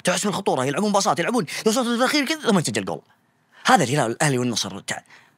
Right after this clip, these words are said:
ما، ما في، ما في هدف يجيك وتاكي كذا. لا، ما في.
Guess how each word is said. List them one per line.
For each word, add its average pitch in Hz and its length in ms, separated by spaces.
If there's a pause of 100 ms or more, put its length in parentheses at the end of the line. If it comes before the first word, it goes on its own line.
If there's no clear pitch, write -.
(220)
ما، 277 120
ما 269 180
في، 285 140
ما 240 100
في 247 120
هدف 165 140
يجيك 165 220
وتاكي - 400
كذا. - 100 (1000)
لا، 185 240
ما 226 100
في. 262 220